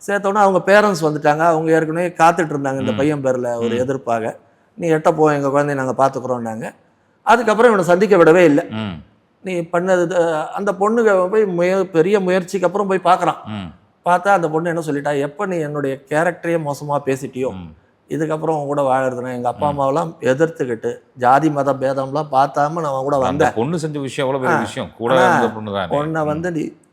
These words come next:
Speaker 1: உன் மனசுல இந்த மாதிரி ஒரு, அடி மனசுல இப்படி ஒரு எண்ணம் இல்லாம இந்த வார்த்தை வந்திருக்குமா?
Speaker 2: ம். ம்.
Speaker 1: அப்படின்னு சொல்லிட்டு
Speaker 2: ம்.
Speaker 1: அந்த பொண்ணு வேகப்படுறா. இவ்வளவு சம்பவம் என்னன்னா, அந்த பையன் என்கிட்ட சொல்லல.
Speaker 2: ம்.
Speaker 1: நான் இப்ப சொ-, இப்ப சொன்ன விஷயங்கள், இந்த பையன் என்ன சொன்னான்னா,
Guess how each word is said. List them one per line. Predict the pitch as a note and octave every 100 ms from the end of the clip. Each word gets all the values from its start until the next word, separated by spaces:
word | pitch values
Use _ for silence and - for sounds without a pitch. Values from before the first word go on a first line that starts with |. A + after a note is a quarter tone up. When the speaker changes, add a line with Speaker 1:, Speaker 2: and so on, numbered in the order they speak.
| - -
Speaker 1:
உன் | B2+ C3+ B2
மனசுல | D3+ E3+ A3 G#3
இந்த | D#3 D#3
மாதிரி | D3+ G3
ஒரு, | E3+ C3+ A2 - - -
அடி | D3+
மனசுல | F#3 F3+ D#3+ F3+
இப்படி | D3+ D3+
ஒரு | C3
எண்ணம் | C#3 F3+
இல்லாம | D#3 C3+ C#3+
இந்த | F3
வார்த்தை | C3 C#3 - C3+
வந்திருக்குமா? | B2+ C3 - A2+ A#2+ F2+ - _
Speaker 2:
ம். |
ம். | F#2+ F#2 E2 - _ _ _ _ -
Speaker 1:
அப்படின்னு | D#3 B2+ C3+ E3
சொல்லிட்டு | C#3 B2+ A#2 F#3 -
Speaker 2:
ம். | G2 G2 D#2+ _ _
Speaker 1:
அந்த | - D3+
பொண்ணு | C#3+ C#3+ E3
வேகப்படுறா. | C3+ C3+ B2 A2+ A#2 -
இவ்வளவு | - E3 A3+
சம்பவம் | G3 F3+ G#3 B3
என்னன்னா, | G3+ E3+
அந்த | G3 G3+
பையன் | F3 F#3+ G3
என்கிட்ட | E3+ -
சொல்லல. | D3+ F#3+ E3
Speaker 2:
ம். | A#2 A#2+ F#2+ D#2+ _ _
Speaker 1:
நான் | C3+
இப்ப | C3 C3 B2+
சொ-, | C3
இப்ப | B2+ B2+
சொன்ன | A#2 C3+ F3+
விஷயங்கள், | D#3+ C#3+ D#3+ A#2+ G2 G3+
இந்த | _ C#3+
பையன் | C#3 F#3+
என்ன | F#3+
சொன்னான்னா, | F#3+ D#3+ C3+ B2 G3+